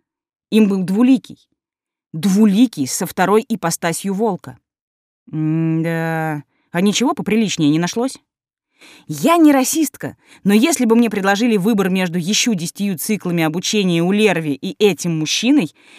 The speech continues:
я без задержки выбрала бы эльфийку. Волки были наглыми, эгоистичными, беспринципными и, прости меня за крамольные мысли и сено, беспорядочными в отношениях.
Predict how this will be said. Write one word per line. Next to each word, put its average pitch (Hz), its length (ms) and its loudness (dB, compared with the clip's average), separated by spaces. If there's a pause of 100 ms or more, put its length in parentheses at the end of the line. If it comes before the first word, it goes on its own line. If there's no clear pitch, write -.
(140)
я 233 280 0
без 254 200 2
задержки 247 540 0
выбрала 220 360 -4
бы 208 120 -4
эльфийку. 135 500 -10 (640)
Волки 202 420 2
были 190 180 0
наглыми, 185 500 -4 (240)
эгоистичными, 220 920 2 (200)
беспринципными 247 960 2
и, 165 40 -2
прости 190 380 -4
меня 285 240 6
за 175 120 -2
крамольные 185 560 0
мысли 220 320 0
и 196 120 0
сено, 156 420 -2 (340)
беспорядочными 214 760 0
в 196 40 -4
отношениях. 170 760 -4